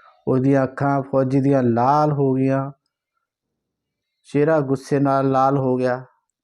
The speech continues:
ਕਿ ਇਹ ਮੇਰੀ ਘਰਵਾਲੀ ਨੇ ਕੀ ਕੀਤਾ। ਹੁਣ ਉਸਨੇ ਸੋਚਿਆ ਕਿ ਇਹ ਦੋਨੇ ਕਿਤੇ ਭੱਜ ਹੀ ਨਾ ਜਾਣ।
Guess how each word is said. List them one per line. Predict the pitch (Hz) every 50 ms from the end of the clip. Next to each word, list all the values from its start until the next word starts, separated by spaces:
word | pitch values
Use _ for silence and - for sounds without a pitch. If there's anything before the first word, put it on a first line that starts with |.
| _ _ _
ਕਿ | 110 - _
ਇਹ | 127 135 139
ਮੇਰੀ | 139 135 131 127 135 131
ਘਰਵਾਲੀ | 135 - 147 135 123 123 127 123 123 127 127
ਨੇ | 123 127 123
ਕੀ | 123 - - 127 131
ਕੀਤਾ। | 127 127 127 120 - 127 120 123 139 - _ _ _ _ _ _ _ _ _ _ _ _ _ _ _ _ _ _ _ _ _ _ _ _ _ _ _ _ _ - -
ਹੁਣ | 131 135 143 147 151 165 - - _ _ _ -
ਉਸਨੇ | 139 143 139 - 151 156 156
ਸੋਚਿਆ | 151 156 143 135 - 151 147 147
ਕਿ | 143 - 147 147 147 143 143 135 - - _ _ -
ਇਹ | 143 139 151 147
ਦੋਨੇ | 127 120 135 143 156 160 156 156
ਕਿਤੇ | 151 143 127 - 147 139
ਭੱਜ | 135 139 151 139 117 107 -
ਹੀ | 127 135 143
ਨਾ | 143 139 135
ਜਾਣ। | 127 127 127 127 127